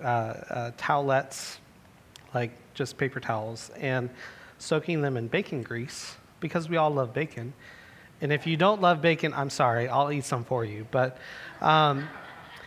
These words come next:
but so, you know, soaking up the bacon grease in these paper towels and using that to start a fire. And I've never been able to get this to work, ever.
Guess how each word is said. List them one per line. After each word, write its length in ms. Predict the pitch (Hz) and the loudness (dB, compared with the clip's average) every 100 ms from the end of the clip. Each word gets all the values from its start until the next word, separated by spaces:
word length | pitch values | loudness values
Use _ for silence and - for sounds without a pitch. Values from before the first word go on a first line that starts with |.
| - - - 180 | -20 -20 -12 0
but 420 | 147 160 151 160 | 8 8 8 2
so, 240 | - 160 | 4 4
you 200 | 160 160 | 4 2
know, 180 | 151 147 | 2 2
soaking 420 | 143 175 165 175 | 2 0 2 4
up 320 | 160 147 151 | 6 6 4
the 80 | 147 | 0
bacon 340 | 143 151 170 143 | 2 2 0 0
grease 540 | 135 135 127 - - - - - - - - - | 0 0 -4 -8 -12 -16 -20 -20 -20 -20 -20 -12
in 140 | 185 147 | -2 2
these 180 | 147 - | 2 2
paper 240 | 143 139 | 0 0
towels 380 | - 180 170 135 | 0 2 2 0
and 180 | 127 135 | -2 -2
using 320 | 180 175 143 | -2 0 4
that 180 | 131 131 | 4 2
to 60 | |
start 260 | 127 131 117 | -2 -2 -2
a 40 | |
fire. 380 | 117 101 92 117 - - - - - - | 0 2 2 -2 -8 -20 -20 -20 -20 -2
And 160 | 175 165 | 2 6
I've 240 | 208 233 | 6 6
never 520 | 185 180 202 226 214 208 | 4 0 4 6 6 4
been 160 | 196 | 4
able 220 | 180 160 | 4 4
to 80 | 147 | 2
get 200 | 143 147 | 0 0
this 180 | - - | -2 -6
to 100 | 127 | -6
work, 340 | 104 107 - - - - - - - - | -8 -10 -16 -20 -20 -20 -20 -20 -20 0
ever. 380 | 139 117 107 | 0 0 -6